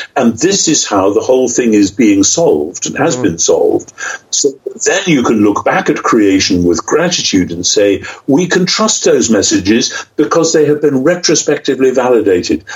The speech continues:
Speaker 1: by what God did when he raised Jesus."
Speaker 2: Mm, that's good. That's good. And now I see, and I, I mean, I felt this in the book as well, but n-, now I see what you're talking about. Like, this is a new chapter of what you're doing. And this is,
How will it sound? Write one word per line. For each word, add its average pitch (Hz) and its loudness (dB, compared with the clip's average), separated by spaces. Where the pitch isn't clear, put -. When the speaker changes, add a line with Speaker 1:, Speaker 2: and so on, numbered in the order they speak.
Speaker 1:
by 120 0
what 113 2
God 107 0
did 95 0
when 101 2
he 101 6
raised 92 2
Jesus." 82 -4
Speaker 2:
Mm, 147 0
that's 127 -8
good. 117 -2
That's 131 -2
good. 147 -2
And 156 0
now 175 0
I 175 0
see, 156 0
and 156 0
I, 143 -6
I 143 -4
mean, 147 -2
I 120 -4
felt 147 -2
this - -14
in 123 -6
the 117 -4
book 117 -4
as 101 -10
well, 117 0
but 147 0
n-, 175 -4
now 156 0
I 147 -2
see 170 0
what 147 0
you're - -16
talking 143 -2
about. 131 0
Like, 127 -2
this 143 -2
is 143 0
a 139 2
new 135 0
chapter 135 -2
of 127 -2
what 123 -2
you're 123 -6
doing. 117 -2
And 117 -4
this 120 -6
is, 120 -6